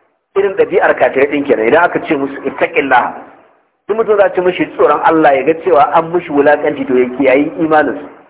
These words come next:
Domin hatta manzon Allah sallallahu alaihi wasallama, Allah yana ce mishi, "Ya ayyuhan nabiyyu taqillah." Allah ya ce mishi haka. "Ya allazina amanu taqullaha."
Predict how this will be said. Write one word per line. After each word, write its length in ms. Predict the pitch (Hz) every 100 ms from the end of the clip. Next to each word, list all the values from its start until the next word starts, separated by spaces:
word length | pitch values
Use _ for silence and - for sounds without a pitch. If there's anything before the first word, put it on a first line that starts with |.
| _ _ _ _ 135
Domin 160 | 165
hatta 360 | 180 - 202 214
manzon 340 | 214 165 175 185
Allah 220 | 190 170
sallallahu 220 | 175 170 156
alaihi 120 | 143
wasallama, 300 | 147 151 131 95 - - _ _ _
Allah 200 | - 175 170
yana 180 | 165 156
ce 60 | 160
mishi, 220 | 156 147
"Ya 100 | 151
ayyuhan 260 | 175 175 160
nabiyyu 280 | 147 180 175 -
taqillah." 460 | - 220 170 175 - - - _ _ - - - - _ -
Allah 180 | 214 196
ya 120 | 185 185
ce 60 |
mishi 200 | 190 170 147
haka. 260 | 135 - 95 - - _ _ _ _ _
"Ya 80 | 175
allazina 400 | 180 170 180 185
amanu 220 | 180 180 180
taqullaha." 760 | - 175 196 220 226 233 208